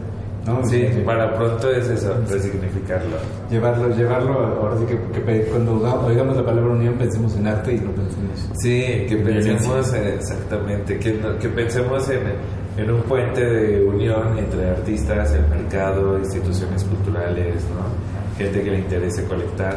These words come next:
Speaker 2: ¿no? Entonces creo que ese es, ese es mi, mi,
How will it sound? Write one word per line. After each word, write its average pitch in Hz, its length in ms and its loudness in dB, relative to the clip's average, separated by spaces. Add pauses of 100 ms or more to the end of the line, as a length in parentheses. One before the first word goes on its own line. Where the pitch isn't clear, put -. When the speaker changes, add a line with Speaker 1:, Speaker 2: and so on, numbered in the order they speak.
Speaker 2:
¿no? 98 120 0
Entonces 92 440 -4
creo 98 140 -2
que 104 240 0
ese 101 160 -2
es, 95 160 -2 (400)
ese 104 200 2
es 110 80 0
mi, 107 220 0 (120)
mi, 95 440 0